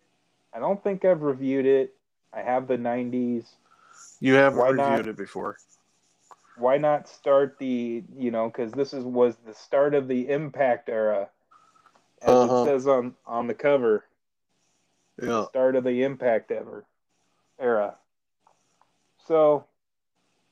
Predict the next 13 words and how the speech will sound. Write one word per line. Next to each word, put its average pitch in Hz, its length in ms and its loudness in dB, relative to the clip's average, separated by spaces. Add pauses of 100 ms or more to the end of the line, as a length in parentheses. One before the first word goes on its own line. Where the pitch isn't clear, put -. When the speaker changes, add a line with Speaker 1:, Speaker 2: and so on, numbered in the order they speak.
(360)
Speaker 1:
that's 156 240 0
what 190 160 4
it, 180 240 2 (380)
that's, 170 320 -2
that's 185 260 0
what 180 100 0
I 175 120 6
had. 165 480 6 (480)
Little 156 240 2
trip 160 380 0
down 139 280 0
memory 143 400 -2
lane, 135 480 -6